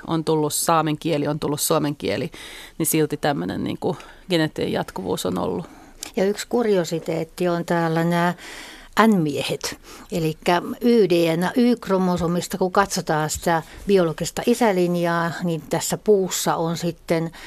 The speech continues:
Speaker 2: ää, tunnistettavissa tai on nimetty erilaisia haaroja, ja jostain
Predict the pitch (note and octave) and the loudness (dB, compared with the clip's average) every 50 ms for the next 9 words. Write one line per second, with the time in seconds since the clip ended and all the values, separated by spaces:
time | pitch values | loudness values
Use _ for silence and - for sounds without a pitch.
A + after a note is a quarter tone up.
0 | - - - - - G#3 - - G3 - - - G3+ G3+ G3 F#3 F#3 F3 - F3+ | -18 -18 -18 -12 -6 -4 -4 -4 -4 -8 -2 2 4 4 4 4 2 0 0 -2
1 | - - E3+ D#3+ D#3+ D#3+ D#3 - F3 D#3+ E3 F3 E3+ F3+ F#3+ G3+ G3+ F3 D#3 - | 0 2 2 2 2 2 0 2 2 2 2 2 2 2 2 2 2 0 0 0
2 | - F3 D#3+ D#3+ E3 E3 D#3 D3+ D#3 D#3+ - F3+ F3 F3 F3 F3 G3+ G#3+ G3+ F#3 | 0 0 2 2 2 0 0 0 0 0 0 0 2 2 2 2 2 2 2 2
3 | D#3+ E3 D#3+ D#3 D#3 D#3+ E3 D#3+ D#3+ F3 F#3+ F#3 F3+ - - F3+ D#3+ D3+ E3+ F#3 | 2 0 0 0 2 0 0 2 2 2 2 0 -2 -2 -2 -2 -2 0 -2 -4